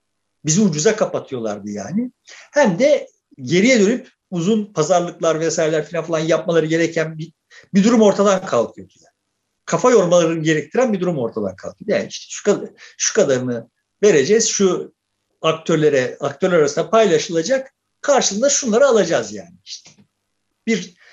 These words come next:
soru işareti kalmayacak kafamızda gibi bir durum var idi. Şimdi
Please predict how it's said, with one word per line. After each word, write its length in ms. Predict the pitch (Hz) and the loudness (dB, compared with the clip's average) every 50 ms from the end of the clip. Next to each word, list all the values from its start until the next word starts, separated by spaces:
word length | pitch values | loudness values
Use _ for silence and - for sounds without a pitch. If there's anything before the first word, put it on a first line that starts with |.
| _ - | _ -6
soru 200 | - 269 269 254 | -2 0 0 2
işareti 420 | 233 - 180 175 185 185 240 277 | 2 2 2 2 2 2 0 0
kalmayacak 500 | 254 254 240 220 175 143 151 139 - - | 2 4 4 4 2 2 0 -2 -2 -4
kafamızda 460 | 131 - - 120 120 113 107 101 113 | -12 -14 -12 -12 -12 -10 -8 -6 -6
gibi 380 | 135 156 196 254 247 254 247 226 | -4 -2 0 2 4 4 4 4
bir 200 | 247 226 196 180 | 2 2 2 2
durum 280 | 226 277 294 262 220 160 | 2 2 4 4 2 2
var 140 | 131 117 | 0 0
idi. 360 | 117 127 160 226 277 277 262 - _ _ _ _ _ - - - _ _ - | -2 -6 -6 -6 -6 -8 -8 -12 _ _ _ _ _ -20 -20 -20 _ _ -6
Şimdi 640 | - - - 311 320 269 202 196 247 302 311 - | -2 0 0 2 2 2 2 2 0 -2 -4 -8